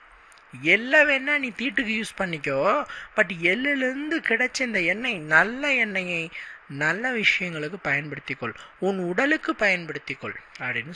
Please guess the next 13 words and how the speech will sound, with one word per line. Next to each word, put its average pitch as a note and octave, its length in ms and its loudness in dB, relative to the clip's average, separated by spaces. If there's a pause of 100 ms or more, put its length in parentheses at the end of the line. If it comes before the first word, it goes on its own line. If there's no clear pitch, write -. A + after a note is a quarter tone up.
சொன்னாங்க. G#2+ 420 -8
நான் C#3+ 380 -2
அதனுடைய C#3+ 720 -2
காரணமா D#3+ 480 0
தான் B3+ 180 -6
இன்னைக்கு D#3+ 220 -6
நல்லெண்ணெய் F3 480 -6
எல்லாத்துக்குமே. A#3 680 2 (1080)
அதாவது B3 640 2
இந்த D#3 140 -4 (260)
பத்திய D#4+ 520 6
சாப்பாடுன்னு G3+ 580 2
சொல்லுவோங்க. C#3 460 -6